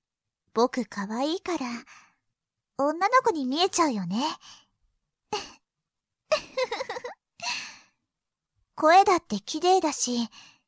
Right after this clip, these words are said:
髪の毛もサラサラだし、お肌も白くて、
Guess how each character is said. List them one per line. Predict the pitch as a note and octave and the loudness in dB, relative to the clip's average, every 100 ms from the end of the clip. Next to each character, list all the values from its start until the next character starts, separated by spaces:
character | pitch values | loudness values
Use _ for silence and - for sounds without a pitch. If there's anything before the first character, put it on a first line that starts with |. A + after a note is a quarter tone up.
| _ _ _ _ _ | _ _ _ _ _
髪 | A3 G3+ B3 | 0 2 4
の | D4 | 2
毛 | D4 G#3 | 0 -2
も | F3+ | -4
サ | - | -8
ラ | G3 A3+ | -8 -8
サ | C4+ | -8
ラ | C4+ | -8
だ | C#4 D4 | -6 -6
し、 | - A#3+ - _ _ _ _ _ _ _ _ _ - | -6 -8 -16 _ _ _ _ _ _ _ _ _ -12
お | |
肌 | A3+ C4+ D4+ E4+ | -4 0 2 0
も | A3 | 0
白 | - - C#4+ D#4+ | -6 -4 -4 -4
く | - | -6
て、 | - | -8